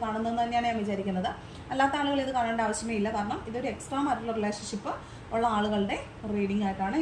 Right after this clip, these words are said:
എനിക്ക് ഫീൽ ചെയ്യുന്നത്. അപ്പോൾ നിങ്ങൾക്ക് ലോങ് ടേമിൽ നിങ്ങൾക്ക് സന്തോഷമുള്ള കാര്യങ്ങളായിരിക്കും സംഭവിക്കാൻ പോകുന്നത്. നിങ്ങൾക്ക്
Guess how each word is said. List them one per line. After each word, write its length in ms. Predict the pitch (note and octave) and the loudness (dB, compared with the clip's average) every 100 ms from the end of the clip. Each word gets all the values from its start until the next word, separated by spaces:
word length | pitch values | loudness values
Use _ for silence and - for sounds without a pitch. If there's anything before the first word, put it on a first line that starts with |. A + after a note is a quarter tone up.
| C4 | 2
എനിക്ക് 220 | C#4+ F#4 | 0 0
ഫീൽ 140 | A#3 G3 | 0 0
ചെയ്യുന്നത്. 320 | F3+ E3+ - - - - - | 0 0 -4 -6 -8 -14 -8
അപ്പോൾ 140 | B3 C#4 | -2 0
നിങ്ങൾക്ക് 300 | C4 B3+ B3 C4+ | 0 0 -2 0
ലോങ് 240 | A3+ A#3+ - | 2 2 0
ടേമിൽ 260 | C#4+ A#3+ A#3+ | 0 0 -2
നിങ്ങൾക്ക് 260 | A3+ G#3+ A#3+ A3+ | -4 -4 -4 -2
സന്തോഷമുള്ള 500 | G#3 G#3+ G#3+ A#3+ A3 A3 | 0 0 -2 0 0 2
കാര്യങ്ങളായിരിക്കും 580 | G3+ G#3 G3 F#3 D4+ - - - | 0 2 0 0 -4 -8 -10 -4
സംഭവിക്കാൻ 420 | G#3+ F#3+ G3 G3 | -2 -2 -2 0
പോകുന്നത്. 320 | F#3+ F3+ F#3 - - - - - | 0 0 0 -2 -8 -12 -10 0
നിങ്ങൾക്ക് 260 | F4 G4 | 2 4